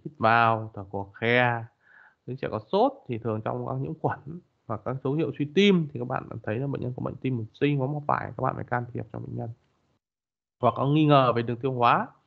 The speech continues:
Đấy, khi có nghi ngờ về đường tiêu hóa mà không rõ các bệnh lý về tim mạch và hô hấp thì có thể là như, như hợp bệnh nhân chúng ta thấy có những triệu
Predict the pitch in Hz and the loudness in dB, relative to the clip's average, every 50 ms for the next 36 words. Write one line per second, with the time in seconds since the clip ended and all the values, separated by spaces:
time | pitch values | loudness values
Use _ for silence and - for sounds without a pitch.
0 | _ _ _ _ - - - - _ _ _ _ _ - 107 110 117 131 123 - | _ _ _ _ -20 -20 -20 -20 _ _ _ _ _ -4 -2 -2 -2 -2 -4 -4
1 | 147 143 147 123 120 135 151 151 143 139 127 120 113 117 117 117 113 127 127 123 | -4 -2 0 2 2 2 2 2 2 2 2 2 0 0 -2 -4 -6 -4 -4 -2
2 | 120 120 139 143 135 135 147 147 139 143 147 160 180 175 160 147 - 120 120 131 | 0 0 0 0 -2 -2 0 0 2 4 4 4 4 2 2 0 0 -2 -2 -2
3 | 143 135 - 135 135 127 117 113 117 117 120 139 170 170 - 127 117 117 123 131 | -2 -2 -2 -2 0 0 0 0 -2 -2 -2 -2 -4 -4 -4 -6 -6 -4 -6 -4
4 | 139 117 113 117 113 120 131 135 139 139 143 143 139 135 123 123 - - - - | -4 -4 -4 -4 -2 -2 -2 -2 -2 -4 -4 -4 -4 -2 -2 -2 -4 -4 -4 -2
5 | 131 135 135 131 127 - _ 139 135 135 131 120 117 123 123 156 160 160 143 151 | 0 0 0 0 -2 -6 _ -6 -4 -2 -2 -2 -2 -2 -2 -4 -4 -4 -4 -6
6 | 147 | -6